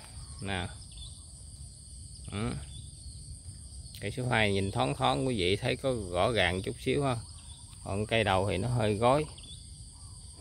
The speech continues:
Rồi. Tại vì, à, gói là mình không có gõ mấy nhánh ra.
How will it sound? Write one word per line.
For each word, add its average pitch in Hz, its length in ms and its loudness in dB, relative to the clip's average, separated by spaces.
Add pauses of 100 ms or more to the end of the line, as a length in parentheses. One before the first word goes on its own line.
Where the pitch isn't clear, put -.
(120)
Rồi. 95 360 8 (1500)
Tại 101 140 4
vì, 101 240 6
à, 98 120 6
gói 117 280 4
là 143 80 2
mình 104 220 2
không 117 180 -2
có 135 100 0
gõ 113 260 2
mấy 139 280 2
nhánh 143 320 0
ra. 117 220 2